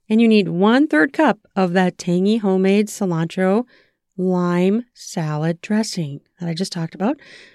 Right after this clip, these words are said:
Five of the mini cocktail cucumbers sliced. I love those little mini cucumbers. Have you ever used those? I love those things. They're great for salads. Four hard-boiled eggs diced, one-fourth cup diced onion, one ripe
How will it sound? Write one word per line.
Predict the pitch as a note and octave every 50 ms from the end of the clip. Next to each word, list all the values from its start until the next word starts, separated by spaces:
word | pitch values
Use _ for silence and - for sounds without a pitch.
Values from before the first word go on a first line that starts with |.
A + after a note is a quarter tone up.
| _ _ _ -
Five | A#3+ C4 C#4+ D#4+ D#4+
of | D#4+ D4 C4+
the | B3 A#3
mini | A3+ A#3+ B3 B3+ A#3+
cocktail | - - G#3+ A3 A3 - - A#3+ A3 G#3+
cucumbers | G#3+ - C#4 C#4 - A3 F3+ E3+ E3+ E3 -
sliced. | - - F#3+ D#3+ D3 - - - -
I | -
love | B3+ C#4+ A#4+ C5 -
those | - C4+ B3 F3+
little | G#3 G3+ F#3 F3+
mini | E3 F3+ F3+ F3+ D#3+
cucumbers. | - G3+ F#3+ F3 F#3+ D#3+ D3+ - - -
Have | - G3+
you | C#4
ever | F#4 F#4+ F4
used | B3+ A3+ A#3 B3 C#4
those? | C#4 C#4+ D4+ D#4 D4+ - - _ _ _ _ _ _ _ _ _
I | D4 G4 G#4
love | C4+ A3 G#3 E3+
those | F3 E3+ E3 -
things. | - D#3+ D3 C#3+
They're | - F#3+
great | E3+ - A3 A#3 B3+ C#4+ D4 C4
for | - A#3+
salads. | A#3+ - A#3 G#3 G3 F#3 D#3+ D3+ D#3+ - - - _ _ _ _ _ _ _ _ _ _ _ _ _ _ _ _ _ _
Four | _ - B3+ C#4+ D#4 E4 F4 E4
hard-boiled | - B3 B3+ C4 A3+ A#3+ B3 B3 A#3+ G#3
eggs | F#3+ F3+ G3+ G#3 A#3+ -
diced, | - F3+ D#3+ G3+ E4 - - - - - _ _ _ _ _ _
one-fourth | - G#3 A3 A3+ A3+ - G#3+ G#3+ G#3+ G#3+
cup | - G#3 F#3+ G3 F#3+ _ _ _ _ _ _
diced | - F3 E3+ F#3 G3+ - - - - _ -
onion, | A#3 C#4 D4 C#4 A3 F3 D3+ D3 D3+ - _ _ _ _ _ _
one | - D#3+ C4 A#3
ripe | A3 A3 A3+ A3